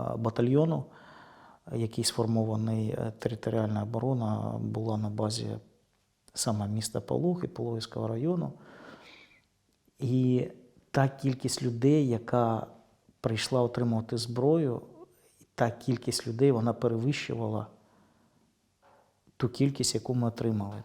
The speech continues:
Тобто, е, кількість добровольців була більше, ніж, е, штатна чисельність самого батальйону. І це відбувалося протягом двох-трьох діб.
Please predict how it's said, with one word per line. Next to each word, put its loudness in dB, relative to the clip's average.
Тобто, 0
е, -4
кількість 0
добровольців 2
була 0
більше, -2
ніж, -2
е, -2
штатна 2
чисельність 0
самого -2
батальйону. -2
І 0
це 4
відбувалося 2
протягом -2
двох-трьох -4
діб. 2